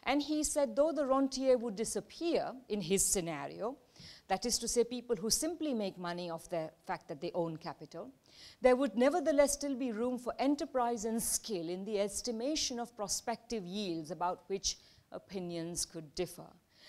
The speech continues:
For the above relates primarily to the pure rate of interest, apart from any allowance for risk and the like, and not to the gross yield of assets, including return in respect of risk. That is to say, business people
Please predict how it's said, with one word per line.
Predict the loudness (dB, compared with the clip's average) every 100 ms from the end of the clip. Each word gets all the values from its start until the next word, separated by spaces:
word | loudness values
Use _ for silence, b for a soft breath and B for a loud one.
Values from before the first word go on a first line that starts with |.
| B _
For | 2 4
the | 4 2
above | 6 6 6
relates | 2 6 6 6
primarily | 2 2 2 2 2 0 -2
to | -2
the |
pure | -2 0 4 4
rate | 6 4 2
of | 0
interest, | 2 0 -2 -6 -6 -6
apart | -6 -4 -2 -2
from | -2 -4 -2
any | 0 2
allowance | 2 0 -4 -4 -6
for | -4 -6
risk | -6 -6 -4
and | -6 -8
the | -8
like, | -8 -10 -12 B B B
and | 0 4
not | 6 4 2
to |
the | 2
gross | 2 2 4 4 2 -4
yield | -4 -2
of | -2
assets, | -2 -6 -8 -10 -8
including | -6 -6 -8 -4 -2 -2 -4 -4
return | -6 -4 -6 -6 -8
in | -10
respect | -8 -10 -10 -14 -16
of | -8
risk. | -6 -6 -6
That | -6
is | -6 -6
to | -6
say, | -8
business | -8 -8 -6 -8
people | -10 -12 -10